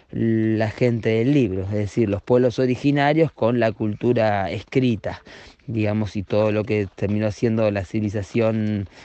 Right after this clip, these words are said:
eh, escrita, de las, de la, del conocimiento y también el conocimiento manipulado de, de,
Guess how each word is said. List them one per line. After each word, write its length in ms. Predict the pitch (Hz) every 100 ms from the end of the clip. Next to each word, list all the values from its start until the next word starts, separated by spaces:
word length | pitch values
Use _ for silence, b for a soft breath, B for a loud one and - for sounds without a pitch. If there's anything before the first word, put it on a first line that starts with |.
| B B B 113
eh, 720 | 107 104 101 104 104 101 -
escrita, 800 | 110 - 147 127 113 120 113 110
de 60 | 104
las, 160 | 98 -
de 240 | 98 101
la, 260 | 98 101 92 92 73 - - B B -
del 400 | 104 104 104 95
conocimiento 880 | 104 101 98 110 - 120 117 107 113
y 60 |
también 320 | 98 101 107
el 60 | 104
conocimiento 800 | 107 101 - 110 110 110 107 104
manipulado 880 | 101 104 110 123 143 123 113 104 101
de, 220 | 101 104
de, 180 | 110